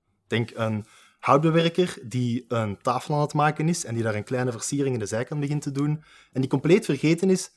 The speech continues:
dat het al tien uur 's avonds is en hij al bezig is van vier uur 's middags en dat hij niet vergeten is om te gaan eten, aan het wc is vergeten te gaan, omdat hij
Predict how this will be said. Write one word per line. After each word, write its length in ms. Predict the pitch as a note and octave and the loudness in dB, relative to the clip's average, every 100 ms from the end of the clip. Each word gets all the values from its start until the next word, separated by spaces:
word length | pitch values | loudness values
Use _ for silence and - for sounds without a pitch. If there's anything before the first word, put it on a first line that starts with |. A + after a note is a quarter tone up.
| _ _ | _ _
dat 140 | B2+ | -6
het 80 | - | 0
al 80 | B2 | 0
tien 160 | F3 F#3+ | 4 4
uur 100 | C#3 | 2
's 100 | B2+ | 2
avonds 340 | C#3+ E3+ E3+ | 2 2 2
is 180 | G#3+ - | -2 -2
en 80 | C3 | 0
hij 80 | |
al 140 | A2+ A2 | 0 2
bezig 200 | B2 C#3+ | 2 2
is 60 | D#3+ | 0
van 140 | C3 | -2
vier 200 | A#2 C3 | -4 -2
uur 100 | A2+ | -4
's 80 | A2 | -2
middags 420 | C#3 F3 G3+ - | 0 0 -2 -4
en 140 | - C3 | -6 -2
dat 100 | A#2+ | 0
hij 220 | A2+ A2+ | 0 -2
niet 300 | B2 B2+ C#3+ | -4 -4 -4
vergeten 400 | - A#2+ C#3 D3 | -10 -4 -2 0
is 60 | C3 | -2
om 80 | B2+ | -4
te 100 | G2+ | -6
gaan 140 | G#2 | -6
eten, 380 | - E3+ F3 F3 | 0 0 2 -2
aan 60 | A#2+ | -4
het 80 | - | -8
wc 180 | - D3 | -8 -4
is 100 | D3+ | -2
vergeten 300 | D3 D3 D3 | -2 -2 -4
te 80 | - | -4
gaan, 220 | C3 C3+ | -4 -2
omdat 200 | B2+ A#2 | -2 -2
hij 180 | A#2 A2 | -2 -4